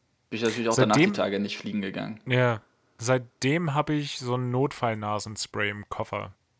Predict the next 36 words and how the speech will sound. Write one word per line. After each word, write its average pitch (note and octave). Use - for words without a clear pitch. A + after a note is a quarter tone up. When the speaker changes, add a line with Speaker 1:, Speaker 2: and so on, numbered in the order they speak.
Speaker 2:
Weil A#2
das B2
macht, C3+
das B2+
macht C3+
im C3+
Zweifel B2+
ja A#2+
doch B2+
noch C3
mal, A#2+
lässt B2
alles B2+
abschwillen. C3+
Äh, A#2+
bis A2+
jetzt -
dann B2
zum A#2+
Glück B2
nicht B2
gebraucht, B2
weil A#2
ich A2
meine A2+
Lektion A#2
da B2
auch A#2+
total B2
<laughs> -
draus -
gelernt A#2+
habe. C3+
Speaker 1:
Ja. A2+
Speaker 2:
Aber B2
ja, A#2+